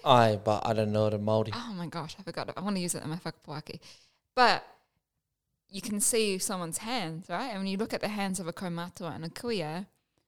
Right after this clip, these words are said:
Speaker 2: you're able to maybe see their story. And so th-, that was inspiration for me to begin writing this waiata for my dad, and to the tune of the Doobie Brothers. Do you know that?
Speaker 1: I, I don't know. Yeah, I know them, but what, what, what song?
Speaker 2: Listen to the music.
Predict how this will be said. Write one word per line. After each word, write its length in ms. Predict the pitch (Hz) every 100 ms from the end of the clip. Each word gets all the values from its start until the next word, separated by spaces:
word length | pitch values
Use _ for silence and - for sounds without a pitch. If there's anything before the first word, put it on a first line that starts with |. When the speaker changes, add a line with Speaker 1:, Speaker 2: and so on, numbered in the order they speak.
| _ _
Speaker 2:
you're 140 | 190 185
able 200 | 170 180
to 160 | -
maybe 540 | 165 165 165 160 156 185 _ _ _ _ -
see 240 | - 190
their 140 | 170 170
story. 640 | - 165 180 151 147 175 _ _ _ _ _ _ _ _
And 160 | 175 165
so 260 | 170 147
th-, 100 | 143 - _ -
that 220 | 180 143
was 220 | 170 165
inspiration 720 | 165 175 - 156 165 - 165 -
for 80 | 165
me 320 | 170 156 165
to 120 | -
begin 400 | 156 160 156 156
writing 280 | 156 139 156
this 160 | 160 -
waiata 580 | 160 165 180 - 147 196 _ _ _ _ _
for 80 | 220
my 160 | 214
dad, 380 | 185 160 156 165
and 280 | - 170 165
to 80 | 175
the 120 | 190
tune 340 | - 190 175
of 240 | 160 165 -
the 60 | -
Doobie 300 | 170 170 160
Brothers. 640 | 156 165 220 247 - - _ _ - _ _ _ _ _ _ _ _ _
Do 60 | 175
you 40 |
know 180 | 170 233 -
that? 100 | - 143 -
Speaker 1:
I, 60 | 139
I 20 |
don't 140 | 123 120
know. 140 | 123
Yeah, 240 | 139 131 123
I 20 |
know 160 | 160
them, 300 | 143 175 147
but 120 | 135 117
what, 200 | 127 76
what, 240 | 139 -
what 140 | -
song? 140 | - 165
Speaker 2:
Listen 200 | 233 240
to 80 | 240
the 80 |
music. 380 | 196 190 175 127